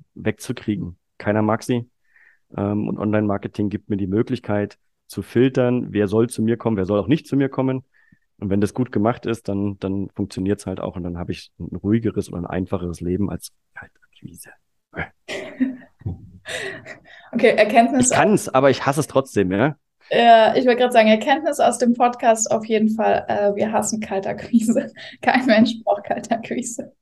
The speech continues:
Speaker 2: Ja, aber es wird ja
Speaker 1: Absolut.
Speaker 2: trotzdem noch echt viel gemacht, ne? Also trotz der vielen, äh, anderen Möglichkeiten ist es ja immer noch, ähm,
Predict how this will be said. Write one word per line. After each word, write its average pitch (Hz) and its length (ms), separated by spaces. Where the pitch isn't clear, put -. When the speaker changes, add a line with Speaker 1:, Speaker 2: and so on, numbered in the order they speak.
Speaker 2:
Ja, 247 100
aber 311 80
es 302 60
wird 311 120
ja 285 80
Speaker 1:
Absolut. - 20
Speaker 2:
trotzdem - 320
noch 262 180
echt 277 220
viel 302 220
gemacht, 311 400
ne? 247 180
Also 220 200
trotz 269 260
der 262 160
vielen, 262 360
äh, 240 40
anderen 240 540
Möglichkeiten 285 720
ist 240 220
es 185 140
ja 247 120
immer 240 240
noch, 247 380
ähm, 226 580